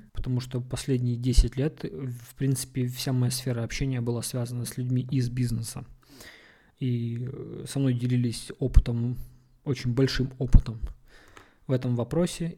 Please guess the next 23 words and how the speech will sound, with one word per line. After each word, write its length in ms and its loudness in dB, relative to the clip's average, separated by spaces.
и 240 -4
ошибки 440 -4
показывали, 720 0
и 60 4
успехи 440 0
показывали, 440 0
даже 280 0
больше 400 0
про 260 -2
ошибки 340 -2
рассказывали, 520 0
потому 360 -2
что 180 -6
я 100 0
общался 400 -6
с 120 -6
людьми, 180 2
которые 420 -4
застали, 560 -4
а, 1080 -6
кризис 380 0
восьмого 400 2
года. 320 2